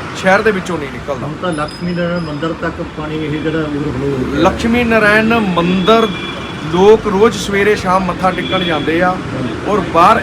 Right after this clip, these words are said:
Speaker 1: ਇੰਨੀ ਸਮੈਲ ਆਉਂਦੀ ਆ ਪਾਣੀ ਦੀ। ਉਹਨਾਂ ਦੇ ਕਾਰਨਰ ਦੇ ਇੱਕ ਸਾਹਮਣੇ ਦੱਤਾ ਪਰਿਵਾਰ ਰਹਿੰਦਾ ਆ, ਉਸ ਦੱਤੇ ਪਰਿਵਾਰ ਦੇ ਵਿੱਚ ਦਿੱਕਤ ਇਸ ਗੱਲ ਦੀ ਆਈ, ਉਹ ਮੂਹਰੇ ਪਾਣੀ ਖੜਾ,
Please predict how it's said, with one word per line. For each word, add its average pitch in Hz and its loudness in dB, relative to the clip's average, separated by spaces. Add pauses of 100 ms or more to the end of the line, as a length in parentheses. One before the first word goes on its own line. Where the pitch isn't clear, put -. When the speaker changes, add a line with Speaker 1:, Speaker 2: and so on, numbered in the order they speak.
Speaker 1:
ਇੰਨੀ 202 2
ਸਮੈਲ 202 2
ਆਉਂਦੀ 190 2
ਆ 202 6
ਪਾਣੀ 160 0
ਦੀ। - -4 (540)
ਉਹਨਾਂ 220 2
ਦੇ 240 4
ਕਾਰਨਰ 208 2
ਦੇ 214 6
ਇੱਕ 208 2
ਸਾਹਮਣੇ 208 2
ਦੱਤਾ 185 4
ਪਰਿਵਾਰ 190 4
ਰਹਿੰਦਾ 190 4
ਆ, 185 -2 (340)
ਉਸ 220 0
ਦੱਤੇ 185 2
ਪਰਿਵਾਰ 190 2
ਦੇ 208 2
ਵਿੱਚ - 2
ਦਿੱਕਤ 170 0
ਇਸ 185 0
ਗੱਲ 196 2
ਦੀ 202 -2
ਆਈ, 190 0
ਉਹ 202 2
ਮੂਹਰੇ 202 2
ਪਾਣੀ 202 0
ਖੜਾ, 196 2